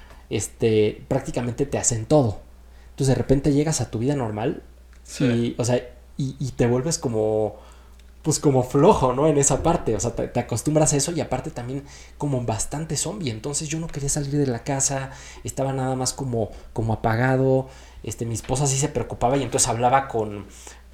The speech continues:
Speaker 1: con, con los esposos o novias de, de, también con compañeros que estuve en el reality y
Speaker 2: Ajá.
Speaker 1: to-, y todos era,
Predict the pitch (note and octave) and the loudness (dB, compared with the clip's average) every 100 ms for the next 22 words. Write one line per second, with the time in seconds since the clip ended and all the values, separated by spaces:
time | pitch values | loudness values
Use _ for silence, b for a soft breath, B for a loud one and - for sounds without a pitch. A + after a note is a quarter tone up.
0 | - B2 A2+ A#2 - - B2+ A2 A2 A2 | -2 4 4 4 -4 -2 0 0 0 2
1 | A2 - - - D3 C#3 A#2 A2+ B2 C#3 | 2 2 2 4 4 4 -2 -2 2 2
2 | C#3 A#2+ A2 A2 - A#2+ A#2+ A#2 A#2 A#2+ | 4 2 2 0 -2 -4 0 2 2 0
3 | A#2+ B2 A#2+ C3 C#3+ B2 B2 A2+ A2+ B2+ | -2 -4 -4 0 0 2 0 2 4 4
4 | C#3 - - C3+ B2+ A#2 B2 B2+ - C3 | 4 2 2 2 4 0 -2 -2 -2 2
5 | C3+ C3+ C#3+ C#3+ C3+ D3 B2+ | 4 2 2 2 4 4 4